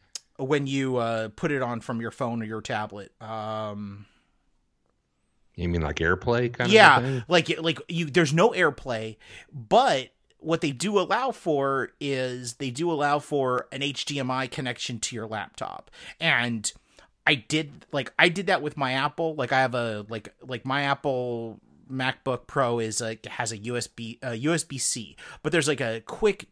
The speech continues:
Speaker 1: ten dollar purchase that you can make, which is a U S B C to H D M I. You have an H D M I, a long H D M I cable.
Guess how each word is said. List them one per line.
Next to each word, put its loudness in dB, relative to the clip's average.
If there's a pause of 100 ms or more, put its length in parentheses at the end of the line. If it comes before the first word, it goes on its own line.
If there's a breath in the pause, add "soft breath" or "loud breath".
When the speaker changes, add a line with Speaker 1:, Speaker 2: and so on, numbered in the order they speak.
(260)
Speaker 1:
ten -2
dollar 2
purchase -2
that -6
you -6
can -4
make, -6
which -4
is -6
a -4
U -4
S -4
B -10
C -4
to -8
H -8
D -6
M -4
I. -2 (640 loud breath)
You -4
have 6
an -2
H -4
D -2
M -2
I, -2
a -6
long 0
H -6
D -4
M -2
I -4
cable. -6